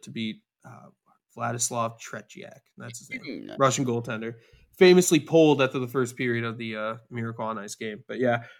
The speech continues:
Speaker 1: I like, I like Makar's speed mixed with his playmaking, but also a little undersized f-, against that Russian team, but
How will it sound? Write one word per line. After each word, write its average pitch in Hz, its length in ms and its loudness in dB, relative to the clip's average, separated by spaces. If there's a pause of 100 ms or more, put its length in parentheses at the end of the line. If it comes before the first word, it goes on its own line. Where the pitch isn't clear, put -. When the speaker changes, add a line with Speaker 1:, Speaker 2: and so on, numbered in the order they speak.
(220)
Speaker 1:
I 151 100 8
like, 151 300 6
I 156 100 8
like 156 200 6
Makar's 147 340 2
speed 135 600 0
mixed 127 240 -2
with 127 100 -6
his 120 140 -10
playmaking, 123 560 0
but 120 140 -6
also 131 640 -2 (1080)
a 139 100 4
little 131 260 4
undersized 117 680 -2
f-, - 100 -20
against 117 360 -6
that 110 140 -8
Russian 110 300 -12
team, 117 300 -18
but 113 140 -16